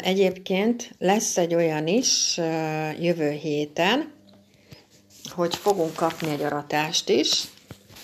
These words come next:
A disznó, ami a holnapi napnak az energiája, a majommal, ami a kétezer-huszonegyes évnek a, az induló radixában van,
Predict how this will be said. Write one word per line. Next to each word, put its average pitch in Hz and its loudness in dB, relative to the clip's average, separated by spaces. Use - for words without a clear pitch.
A 165 -2
disznó, 190 2
ami 165 2
a 160 2
holnapi 160 2
napnak 143 -4
az 165 -2
energiája, 185 2
a 180 -2
majommal, 170 2
ami 170 0
a 160 -4
kétezer-huszonegyes 165 2
évnek 156 -2
a, 147 0
az 170 -2
induló 175 4
radixában 165 0
van, 196 0